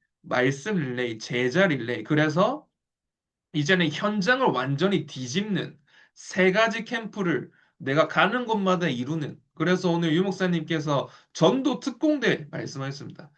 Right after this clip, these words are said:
가는 곳마다 일천망대 세울 수 있도록 이 세 가지 캠프를 완전히 집중하는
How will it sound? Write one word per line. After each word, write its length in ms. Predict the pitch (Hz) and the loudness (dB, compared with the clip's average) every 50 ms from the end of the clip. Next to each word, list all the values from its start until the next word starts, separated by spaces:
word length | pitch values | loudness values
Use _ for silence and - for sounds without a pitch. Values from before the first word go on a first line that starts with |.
| _ _ _ _ _ _ _ _ _ | _ _ _ _ _ _ _ _ _
가는 420 | - - 165 202 254 294 330 320 320 | 0 4 4 6 6 6 4 4 4
곳마다 600 | 311 302 277 247 226 240 262 254 254 - - - | 4 4 4 4 4 4 4 4 2 2 0 0
일천망대 880 | - 240 269 262 - - 302 285 233 156 139 139 147 151 156 190 233 247 | 2 2 2 2 2 2 2 2 4 4 4 6 4 4 4 2 2 2
세울 360 | 240 - 269 277 277 269 247 | 0 0 -2 -2 -2 -2 -4
수 160 | 226 - - | -6 -6 -6
있도록 640 | 127 120 - - - - - 143 180 170 131 - - - | -6 -6 -6 -6 -6 -4 -2 0 0 0 0 -2 -4 -4
이 160 | 185 208 247 | -2 -2 -2
세 320 | 233 - - - 233 208 196 | -4 -6 -6 -4 -2 -2 2
가지 340 | 226 240 247 247 262 240 | 2 2 2 2 0 -4
캠프를 600 | - - 269 254 247 233 - 240 214 185 151 123 156 | -8 -6 -6 -6 -6 -8 -8 -2 0 0 0 0 -2
완전히 640 | 135 120 - 131 143 165 180 180 226 277 285 277 262 | -4 -4 -2 0 2 2 2 2 2 0 -2 -2 -4
집중하는 800 | 180 - 202 180 - - 220 226 202 165 131 139 185 269 330 - | -4 -6 -6 -8 -8 -10 -8 -4 -2 -2 -2 -2 -2 -4 -6 -8